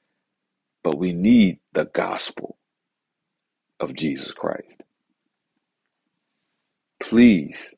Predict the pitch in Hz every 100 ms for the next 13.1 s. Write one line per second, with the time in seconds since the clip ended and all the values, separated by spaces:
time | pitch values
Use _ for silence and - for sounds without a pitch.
0 | _ _ - 101 98 92 82 76 85 76
1 | - - _ _ _ _ _ _ _ _
2 | _ _ _ _ _ _ - 73 71 82
3 | 80 73 - - _ - - - - -
4 | - - - _ - 85 90 87 90 85
5 | - 76 98 277 277 - 78 73 - -
6 | _ _ _ _ - 80 78 78 73 82
7 | 80 69 - - _ _ - - - -
8 | - - 87 87 - 76 - 80 76 -
9 | - - - _ _ - 76 85 85 78
10 | 82 71 80 82 76 80 92 101 113 -
11 | _ _ _ _ - 82 - 90 80 71
12 | 78 73 73 80 92 95 113 104 107 107
13 | 120